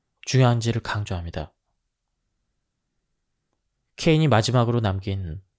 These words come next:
그 말은 로즈버드입니다. 그것은 그가 어린 시절 소박한 행복을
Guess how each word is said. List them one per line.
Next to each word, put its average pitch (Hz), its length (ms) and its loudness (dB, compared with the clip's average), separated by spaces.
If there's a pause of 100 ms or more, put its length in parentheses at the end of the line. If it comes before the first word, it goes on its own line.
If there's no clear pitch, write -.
(400)
그 - 100 0
말은 92 560 -2 (1500)
로즈버드입니다. 113 880 -2 (2750)
그것은 127 420 2
그가 120 260 2
어린 107 180 2
시절 104 580 -4 (1160)
소박한 120 540 0
행복을 104 680 -4